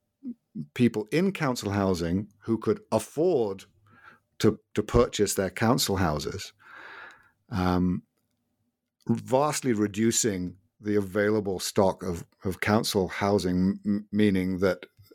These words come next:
those at the very bottom of the economic pile, uh, were left with, uh, accommodation that could not be sold because it was so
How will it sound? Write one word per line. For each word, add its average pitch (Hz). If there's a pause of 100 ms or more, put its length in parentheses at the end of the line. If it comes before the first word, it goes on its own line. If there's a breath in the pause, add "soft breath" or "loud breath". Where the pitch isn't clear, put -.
those 110
at -
the 95
very 92
bottom 117
of 92
the 95
economic 90
pile, 85 (640 loud breath)
uh, 92
were 104
left 98
with, 90 (460)
uh, - (140)
accommodation 98
that 92 (320)
could 104
not 110
be 98
sold 87
because 82
it 82
was 90
so 80